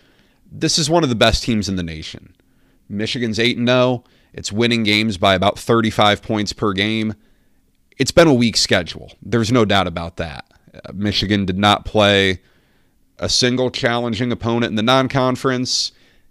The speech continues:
Its schedule's a little backloaded. It gets Penn State and Ohio State in two of the last three weeks. But,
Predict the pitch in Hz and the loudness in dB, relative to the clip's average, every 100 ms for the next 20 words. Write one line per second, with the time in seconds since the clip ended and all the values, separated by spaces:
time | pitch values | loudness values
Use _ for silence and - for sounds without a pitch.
0 | _ - 92 - 110 104 104 101 104 107 | _ -18 -12 -6 -4 -2 -4 -4 -2 -2
1 | 95 113 123 - 123 123 123 123 113 - | 0 2 2 0 0 2 0 -4 -10 -12
2 | 101 - 107 101 - 104 98 98 87 107 | -12 -6 -4 -4 -2 -2 -2 -4 -2 2
3 | 113 113 - 117 110 92 - 107 92 90 | 2 0 0 0 0 -4 -4 -2 -2 -2
4 | 90 90 - 95 90 90 123 127 - - | -2 -4 -6 -6 -6 -2 -4 -2 -4 -4
5 | - _ _ _ _ - 98 101 | -6 _ _ _ _ -2 0 0